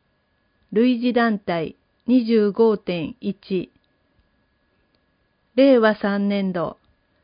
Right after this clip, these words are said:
名張市百六十一点六、類似団体十八、令和四年度、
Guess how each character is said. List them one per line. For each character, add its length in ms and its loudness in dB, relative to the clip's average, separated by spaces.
名 180 -4
張 300 0
市 320 -10
百 340 -2
六 260 2
十 280 0
一 160 -2
点 280 -4
六、 460 -6
類 300 2
似 100 -2
団 260 -2
体 340 -10
十 280 0
八、 600 -8
令 240 6
和 160 4
四 160 0
年 300 -2
度、 260 -6